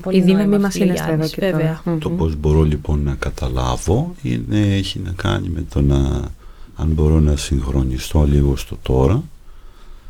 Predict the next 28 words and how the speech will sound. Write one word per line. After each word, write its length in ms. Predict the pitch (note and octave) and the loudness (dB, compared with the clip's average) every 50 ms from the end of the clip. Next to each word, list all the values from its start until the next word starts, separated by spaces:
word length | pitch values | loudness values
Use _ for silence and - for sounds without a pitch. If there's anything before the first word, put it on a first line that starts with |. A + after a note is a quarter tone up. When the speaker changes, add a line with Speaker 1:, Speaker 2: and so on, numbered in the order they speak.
| - - - | -16 -10 -4
Speaker 3:
ε, 600 | D2 C#2+ C#2+ C#2+ C#2 C2+ C2+ C2+ C2 C2 B1+ B1 B1+ C2 C2+ - - - - - - - - - - - - - - - - - - - - - - - - - | 0 4 6 6 6 6 6 4 4 2 0 0 -2 -2 -4 -6 -10 -18 -20 -20 -20 -20 -20 -20 -20 -20 -20 -20 -20 -20 -20 -20 -20 -20 -20 -20 -20 -18 -12 -6
και 160 | - - A2 | 0 2 4
όχι 400 | A2+ A#2 A#2 - - C#3 C#3+ C#3+ C#3+ - - - - - - - - | 4 4 2 2 2 2 2 2 0 -6 -16 -20 -20 -20 -14 -8 -6
τόσο 200 | G#2 G2 - F#2 | -6 -6 -6 -8
πολύ, 320 | - - D#2+ E2 G#2 G#2 | -6 -4 -2 0 0 0
το, 120 | - - - | 0 0 2
άλλο 200 | E2 E2+ F2 F2+ | 4 6 6 6
το 120 | F2+ F2+ E2+ | 4 4 4
να 100 | D#2 C#2+ | 4 2
έχω 200 | C2+ - B1+ B1+ | 2 0 -4 -6
ένα 160 | A#1+ A#1 A1+ | -4 -4 -6
στόχο, 380 | - - - B1 B1 - - - - | -6 -2 -2 -2 -2 -2 -6 -14 -12
επαναλαμβάνω, 760 | - - - A#1+ A#1+ A#1 A1+ - A1 A1+ A1 A1+ C2+ F#2+ C3+ C#3+ - - - - - - - - - - - - - - - - - | -6 -4 -2 -2 0 0 0 0 0 2 2 2 2 0 0 -2 -6 -14 -20 -20 -20 -20 -20 -20 -20 -20 -20 -20 -20 -20 -18 -12 -4
ε, 240 | - D2 D2 D2 C#2+ | -2 0 2 2 2
αλλά 280 | - D#2+ D#2+ D#2 D#2 C#2+ - - | 2 2 2 2 2 0 -2 -6
άλλο 340 | - - F#2 G#2 A2+ B2+ C#3+ | -4 -2 0 2 2 2 2
και 140 | C#3+ C#3+ - | 0 0 -2
το 160 | - - E2+ | 0 0 2
να, 140 | D#2 D#2 D#2 | 2 2 2
αν 240 | D2+ D#2 F2 F#2 F2+ | 2 2 4 4 4
δεν 160 | F2+ F#2 F#2 | 4 4 4
μπορώ 340 | F2+ F2 E2+ E2 D#2+ E2+ E2+ | 4 4 2 2 4 4 4
να 420 | E2 D#2+ D2+ D2 C#2 C#2 C2+ C2+ C2 C2+ B1+ A#1+ - - | 4 4 2 2 2 2 0 -2 -4 -6 -8 -10 -12 -10
εκπληρώσω 680 | - - D2+ - - - D#2 C#2+ C#2 D#2 D#2+ D#2 - - | -8 -8 -8 -6 -4 0 2 4 4 4 4 2 2 -2
ακόμα 280 | D2 D2 - D#2 D2+ D2 | -2 0 2 2 2 2
αυτόν 300 | C#2+ D2 - - D2 C#2 | 2 0 0 0 0 0
τον 140 | - C#2 C#2 | 0 -4 -6
στόχο, 500 | - - - E2+ F2+ F2+ - C#3+ D#3 | -4 0 2 2 2 4 2 2 2